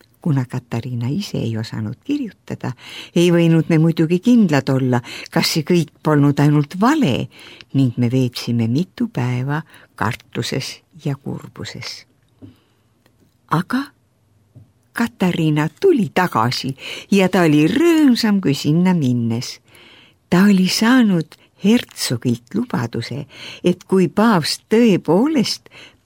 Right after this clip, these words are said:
tahab Avignonist lahkuda, ei mõtle ta teda väevõimuga takistada. Katariinale oli sellest lubadusest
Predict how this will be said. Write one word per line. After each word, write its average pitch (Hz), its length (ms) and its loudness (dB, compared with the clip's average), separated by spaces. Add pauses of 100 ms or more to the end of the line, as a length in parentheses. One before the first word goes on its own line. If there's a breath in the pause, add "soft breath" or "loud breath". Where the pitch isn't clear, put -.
(100)
tahab 214 480 0
Avignonist 123 720 2
lahkuda, 202 600 -2 (440 loud breath)
ei 175 240 2
mõtle 240 480 0
ta 165 160 0
teda 135 400 0
väevõimuga 170 960 0
takistada. - 800 -12 (1040)
Katariinale 135 800 -6 (360 loud breath)
oli 196 280 4
sellest 170 480 0
lubadusest 185 720 -2